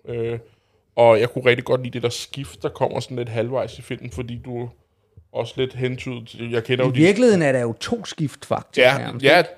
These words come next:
Speaker 1: der er jo også et skift de sidste kvarter,
Speaker 2: Ja,
Speaker 1: tyve minutter.
Speaker 2: ja.
Speaker 1: Øhm, men jeg var jo, jeg, jeg sad jo i, i første del af filmen, inden vores første ølpause, og tænkte, "Hvorfor er det her en Oscar-film?" Jeg tænkte, "Det, det, det er en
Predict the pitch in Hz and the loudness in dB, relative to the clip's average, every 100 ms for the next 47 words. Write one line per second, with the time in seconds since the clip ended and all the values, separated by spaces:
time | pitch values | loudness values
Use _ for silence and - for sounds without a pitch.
0 | - 147 131 151 170 185 - 180 160 - | 0 6 10 10 10 4 -6 -8 -8 -10
1 | 165 - - - 165 180 196 160 165 165 | -8 -8 -6 -4 2 2 2 -2 0 2
2 | 185 156 - _ _ _ _ - 135 127 | 2 -2 -14 _ _ _ _ 2 6 6
3 | 123 117 113 107 _ _ _ 127 127 117 | 6 2 -4 -10 _ _ _ -2 -2 -4
4 | 127 139 180 147 123 139 151 156 180 175 | 4 8 10 10 8 2 0 4 6 8
5 | 165 151 143 139 147 151 147 175 156 151 | 6 4 0 -2 2 6 6 4 0 2
6 | 147 151 147 143 139 151 139 - 127 131 | 2 0 -2 -2 0 2 2 4 2 2
7 | 113 120 135 131 123 123 123 120 _ _ | 0 0 4 4 4 0 -4 -4 _ _
8 | _ - 110 143 123 123 127 117 - - | _ -8 -4 0 0 0 0 0 -2 0
9 | - - - 135 120 92 107 123 147 131 | 0 0 -8 -8 -8 -8 -8 -6 -6 -6
10 | 151 139 156 160 185 160 | -8 -10 -6 -4 -4 -6